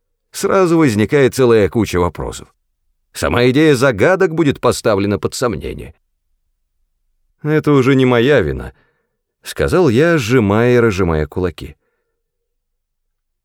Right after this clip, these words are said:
«Однако ты затронул очень интересную тему». Я энергично закивал.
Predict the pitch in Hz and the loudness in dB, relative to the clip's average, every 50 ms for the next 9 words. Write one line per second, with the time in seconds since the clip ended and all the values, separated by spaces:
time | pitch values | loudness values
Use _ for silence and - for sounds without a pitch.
0 | _ _ - - 76 69 62 62 73 95 143 160 175 _ - - 180 156 _ - | _ _ -8 -6 -6 -6 -6 -6 -6 -6 -6 -6 -8 _ -8 -6 -6 -6 _ -6
1 | - 160 165 143 147 160 139 - - - 151 151 151 147 147 139 135 135 127 - | -4 -4 -4 -2 -2 -2 -2 -2 -2 0 0 0 2 2 2 2 2 0 0 -2
2 | - 123 120 113 110 104 - - 95 92 113 120 101 - - 110 107 104 98 90 | -2 0 0 0 0 0 -2 -2 -2 0 0 0 -2 -4 -4 -4 -2 -2 -2 -4
3 | - - - 131 151 113 69 64 - 69 - _ _ _ _ _ _ _ _ _ | -6 -8 -8 -4 -4 -4 -4 -6 -8 -12 -16 _ _ _ _ _ _ _ _ _
4 | _ _ _ _ _ _ _ _ _ _ _ _ _ _ _ _ _ _ _ - | _ _ _ _ _ _ _ _ _ _ _ _ _ _ _ _ _ _ _ -14
5 | - 67 71 82 117 151 165 160 160 151 110 78 85 87 76 - - 92 85 78 | -6 -2 0 2 2 2 2 2 2 0 0 0 -2 -4 -6 -4 -4 -4 -4 -4
6 | 95 - - 78 64 60 60 - _ | -4 -6 -6 -8 -8 -8 -10 -14 _